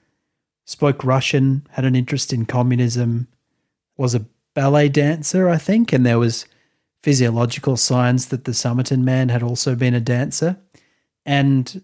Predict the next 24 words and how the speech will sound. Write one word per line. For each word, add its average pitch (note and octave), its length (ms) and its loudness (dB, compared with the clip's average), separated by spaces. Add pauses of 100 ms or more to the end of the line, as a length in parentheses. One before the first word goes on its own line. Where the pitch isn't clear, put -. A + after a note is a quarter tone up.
(160)
she - 360 0
refused C3+ 840 0
to, A#2+ 640 0 (720)
uh, B2+ 160 -8
she E3+ 220 -2
refused D3 460 2
to C3+ 100 -10
talk C3+ 280 -2
to B2+ 140 -2
her A#2 100 0
kids B2+ 260 -2
or A#2 100 2
grandkids. A2+ 680 -4 (920)
And D3+ 180 0
then F3+ 240 4
more E3 220 4
recently, C#3 760 0
so D#3 200 0
ever E3 180 4
since - 280 -2
then, C#3 180 2
people C#3+ 240 -2
have C3+ 80 2
been A#2+ 240 -2